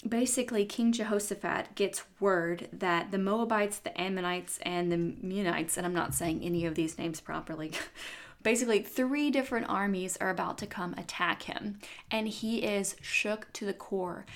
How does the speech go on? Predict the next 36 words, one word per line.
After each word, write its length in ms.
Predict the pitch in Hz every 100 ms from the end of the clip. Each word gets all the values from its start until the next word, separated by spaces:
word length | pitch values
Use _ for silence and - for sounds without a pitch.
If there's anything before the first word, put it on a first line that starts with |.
| - -
He's 360 | - 208 202
freaking 680 | - - - 233 233 233 208
out. 360 | 196 190 185 -
He 180 | 226 214
has 360 | 233 214 208
this 220 | - 202
whole 340 | - - 233 233
kingdom 460 | - 233 233 214
of 220 | - - -
people 640 | 208 214 220 - 185 185 - - -
that 120 | 202
are 120 | 196
about 400 | 190 202 196 -
to 100 | -
be 440 | 208 202 185 175 170 - - -
murdered, 760 | 175 175 175 277 339 220 -
and 160 | 202 202
he's 260 | 214 220 220
in 140 | 196
charge. 720 | - - 202 240 220 - -
So 160 | - 208
he 400 | 208 233 269 269 - -
is 140 | - -
freaking 480 | - 214 208 208 214
out 220 | 214 -
because 300 | 214 220 202
he 100 | 208
really 240 | 208 233
feels 340 | 233 214 208 -
like 280 | 214 - -
this 200 | 196 196
is 140 | 180 -
out 160 | 180 196
of 120 | -
his 140 | 190
control. 640 | - 190 170 175 165 -